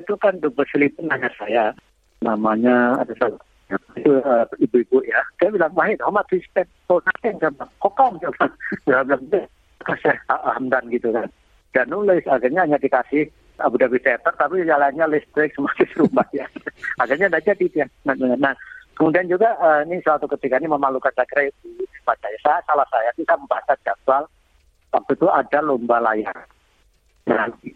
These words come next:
dubes itu, mereka kalau, anu, kor-, korpesnya loh, ya, mereka, eh, dubes itu diundang, disewakan yacht yang mewah itu di tengah, eh, laut sambil monitor itu. Nah,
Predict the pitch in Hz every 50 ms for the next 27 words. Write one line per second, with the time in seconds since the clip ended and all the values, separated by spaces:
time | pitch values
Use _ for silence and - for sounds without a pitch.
0 | _ - 185 170 151 139 - 147 139 - 143 123 - - 180 185 165 135 131 127
1 | - 156 143 139 127 131 135 135 127 139 - - 127 123 - - 156 - - 131
2 | - - - - 139 139 127 120 110 113 113 113 110 117 123 123 113 - - 170
3 | 196 208 208 196 - 151 135 127 - 127 - - 135 - 143 - - - - 139
4 | 143 147 135 117 117 113 - 139 190 214 - _ _ _ _ - - 123 - 143
5 | 139 131 143 135 131 - 165 170 165 151 127 147 151 - - 170 147 127 131 131
6 | 135 135 127 135 - 123 120 123 - 165 175 180 156 - 123 123 - - - 120
7 | 117 113 - - - _ _ _ - - 120 110 113 117 113 139 139 - 127 117
8 | 120 123 110 120 117 117 117 110 - - 117 110 110 104 - - 98 101 123 127
9 | 123 113 110